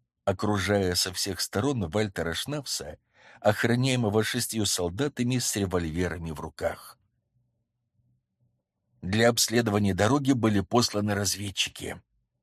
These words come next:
Отряд продвигался осторожно, останавливаясь время от времени. К восходу солнца прибыли к супрефектуре Ларош-Уазеля,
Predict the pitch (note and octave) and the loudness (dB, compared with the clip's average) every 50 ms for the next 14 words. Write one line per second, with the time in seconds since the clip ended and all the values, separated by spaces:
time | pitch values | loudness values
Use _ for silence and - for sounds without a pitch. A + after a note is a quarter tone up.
0 | _ _ _ _ _ _ _ - G#2+ G#2 - - A2 A#2 A2+ A2 G#2 - - - | _ _ _ _ _ _ _ 2 2 2 2 2 4 6 6 6 4 2 -12 -10
1 | - - G#2+ A2 F#2+ G2+ G#2 F#2+ G2+ G#2 G2+ F#2+ - - G2+ G2 - G2+ G2+ - | -4 -2 -2 0 0 0 0 2 4 4 4 4 2 0 -2 0 0 2 2 2
2 | - - F2 E2+ F#2 G#2 A2 A2 A2 B2+ C3+ C3 B2 B2 _ _ _ _ _ - | 2 2 2 2 2 0 0 -2 -4 -6 -6 -6 -8 -10 _ _ _ _ _ 0
3 | - C3+ C3+ - - C3+ A#2 G2 G2 G#2+ A#2 B2 C3 C3 B2 C3+ C3 C3 B2+ - | 2 2 2 4 2 2 2 4 4 4 2 2 0 0 0 2 0 2 2 0
4 | - G2+ F#2+ G2+ G2+ G2 F#2+ G2 G2+ G2 - - F#2 G2+ G2 F2+ F#2 F#2 - - | 0 0 0 -2 -2 0 0 -2 -2 -4 -6 -8 -6 -6 -6 -8 -10 -12 -14 -16
5 | - - _ _ _ _ _ _ _ _ _ _ _ _ _ _ _ _ _ _ | -16 -18 _ _ _ _ _ _ _ _ _ _ _ _ _ _ _ _ _ _
6 | _ _ _ _ _ _ _ _ _ - - G#2 A2 A#2+ B2 - - C3 B2 A#2+ | _ _ _ _ _ _ _ _ _ -2 2 4 6 6 6 4 4 2 2 4
7 | A#2+ A#2+ - - - F#3 F3 C#3 G2 - - G2 F2+ F2 - D3 D#3+ F3 D3 C3 | 4 4 4 2 2 2 0 0 0 0 2 2 2 2 0 -2 -2 -2 0 2
8 | C#3 C#3+ C#3+ C#3 - - - D3+ C#3+ B2 B2+ B2+ - B2+ A#2 - - - F3+ F3+ | 4 4 4 2 2 0 0 0 0 0 0 0 0 0 -2 -4 -4 -4 -2 0
9 | D#3+ E3 D#3+ C#3+ B2 A2+ A2+ A#2+ C3+ C#3 B2+ - - - B2+ B2+ C3 B2 A#2+ - | 0 0 2 2 4 4 4 4 2 2 0 0 -2 0 2 2 2 2 2 0
10 | - B2 A2 F#2+ F#2 F#2 E2+ D#2+ E2+ | 0 0 0 0 0 -2 -4 -6 -8